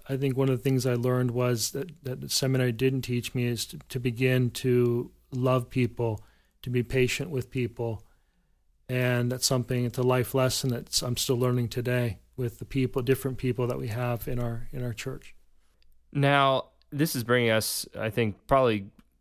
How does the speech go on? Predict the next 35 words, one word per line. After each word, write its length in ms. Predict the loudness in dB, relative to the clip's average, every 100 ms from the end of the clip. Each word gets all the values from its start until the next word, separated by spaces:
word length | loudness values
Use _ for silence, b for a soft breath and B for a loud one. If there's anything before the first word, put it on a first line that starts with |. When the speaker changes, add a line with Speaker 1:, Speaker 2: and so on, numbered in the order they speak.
| _ _ -4
Speaker 2:
to 160 | -2
the, 500 | 2 4 4 2 0 -2
to 60 |
the 80 | -2
runway 580 | 0 0 0 -2 -6 -12 _ -12
here. 440 | -8 -6 -6 -8
Uh, 320 | -8 -6 -8
we're 100 | -6
making 240 | -2 -2 -2
our 100 | -2
descent 520 | -4 -2 -2 -2 -6
on 120 | -10
the 80 | -10
podcast 600 | -8 -8 -8 -8 -8 -8
on 60 | -10
this 120 | -8
short 320 | -4 -2 -2
episode 520 | -4 -6 -2 0 -2
where 180 | -4 -6
we're 100 | -6
spotlighting 580 | -6 -2 0 0 -2 -2
the 60 |
work 200 | -4 -4
that 100 | -6
you're 100 | -8
doing. 520 | -6 -4 -4 -6 -10 -12 -6
But 220 | -4 0
I 60 |
wanted 200 | 2 2 2
to 80 |
ask, 360 | 2 2 0 0
what 140 | 2
are 60 | 2
some 300 | 0 0 2
of 180 | 0